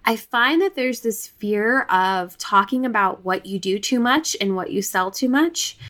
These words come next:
which I think is really fascinating. And I totally get, because I was the same way. I was so shy. I didn't wanna, like, mention that we had openings or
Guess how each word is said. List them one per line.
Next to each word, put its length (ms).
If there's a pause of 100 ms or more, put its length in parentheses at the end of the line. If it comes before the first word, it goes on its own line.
(160)
which 160
I 60
think 200
is 140
really 220
fascinating. 600
And 120
I 80
totally 500
get, 320
because 320
I 320
was 300
the 180
same 760
way. 580
I 120
was 480 (100)
so 260
shy. 440
I 40
didn't 220
wanna, 240
like, 380 (100)
mention 460
that 160
we 100
had 160
openings 640
or 420